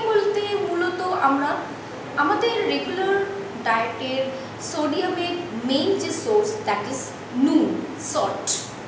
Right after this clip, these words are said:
Sodium Chloride। এবারে এই নুন যদি তারা ডায়েটে না রাখে, তাহলে তারা কিভাবে খাবারটা খাবে? হাও,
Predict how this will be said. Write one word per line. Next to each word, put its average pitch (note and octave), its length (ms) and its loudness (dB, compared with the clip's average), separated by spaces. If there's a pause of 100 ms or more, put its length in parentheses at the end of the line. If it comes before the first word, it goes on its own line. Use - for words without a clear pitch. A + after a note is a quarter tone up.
(140)
Sodium G#3 280 -2
Chloride। - 360 -8 (680)
এবারে C#5 300 2 (560)
এই C5 260 2
নুন G#4 400 2
যদি G4+ 300 2
তারা E4 180 6
ডায়েটে - 420 0 (100)
না G3+ 100 0
রাখে, G#3 380 -4 (480)
তাহলে G#4 220 6
তারা G#4+ 160 2 (120)
কিভাবে D#4 300 0 (120)
খাবারটা - 420 -6
খাবে? - 200 -10 (640)
হাও, G#3 180 -2